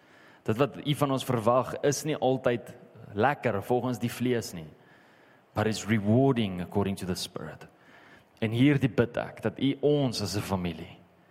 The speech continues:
Heilige Gees, daag ons uit, convict ons vandag. Roep ons in as 'n familie om meer betrokke te wees, om 'n groter verskil te maak. Roep ons in as 'n familie om meer by die gebed uit te kom,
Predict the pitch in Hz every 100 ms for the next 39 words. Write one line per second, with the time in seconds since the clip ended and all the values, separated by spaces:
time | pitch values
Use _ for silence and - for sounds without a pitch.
0 | _ - 110 117 127 - 131 117 - -
1 | 104 120 - 110 107 - - 101 - -
2 | - 95 90 90 95 117 - - 95 87
3 | - 85 80 - - - - - - -
4 | - - 113 143 151 117 139 127 - 135
5 | 123 113 104 113 110 117 110 98 - 107
6 | 110 117 123 120 120 - 127 117 117 -
7 | 95 95 90 95 - 120 127 123 - -
8 | - 120 113 110 95 76 - - - -
9 | - - - 127 139 147 139 - 147 143
10 | 123 107 107 113 120 117 127 127 113 104
11 | 110 113 131 135 110 95 - - 127 120
12 | 123 104 143 139 - - 107 - - -